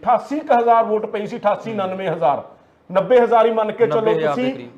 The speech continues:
Speaker 1: ਤਾਂ ਅਜੇ ਚਾਲੀ, ਬਿਆਲੀ ਹਜ਼ਾਰ ਵੋਟਾਂ ਦੀ ਗਿਣਤੀ ਹੋਈ ਹੈ।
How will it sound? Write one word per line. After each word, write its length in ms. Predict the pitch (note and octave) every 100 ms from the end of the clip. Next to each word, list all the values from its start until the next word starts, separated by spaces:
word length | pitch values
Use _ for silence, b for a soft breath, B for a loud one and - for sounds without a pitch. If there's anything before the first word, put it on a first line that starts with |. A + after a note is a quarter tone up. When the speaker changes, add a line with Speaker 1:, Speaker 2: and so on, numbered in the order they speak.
| -
Speaker 1:
ਤਾਂ 220 | C#4 A3+
ਅਜੇ 500 | F#3+ C4 C#4 C#4 - -
ਚਾਲੀ, 360 | A#3 A#3 C4+
ਬਿਆਲੀ 400 | A#3 A#3 B3 C4
ਹਜ਼ਾਰ 500 | A#3+ F#3 G#3 G#3+ A#3+
ਵੋਟਾਂ 420 | G3+ G#3+ A3 A3+
ਦੀ 160 | A3+ G3+
ਗਿਣਤੀ 320 | A3 G#3+ B3
ਹੋਈ 300 | A3 A3 A3
ਹੈ। 380 | A3+ A3+ A#3